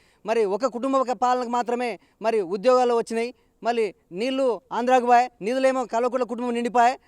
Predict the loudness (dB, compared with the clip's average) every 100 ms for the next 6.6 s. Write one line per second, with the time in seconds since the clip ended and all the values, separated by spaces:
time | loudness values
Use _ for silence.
0 | _ -12 -2 2 4 4 2 2 0 -4
1 | -8 -6 -4 -4 -4 -4 -4 -2 -2 -2
2 | -2 _ -8 -8 -4 -2 0 -2 -6 -4
3 | -4 -2 -2 2 2 2 0 0 0 -2
4 | -4 -4 0 0 0 -4 -2 0 0 0
5 | -2 -2 -4 -4 -4 -6 -4 -2 -2 -2
6 | -4 -4 0 0 0 -8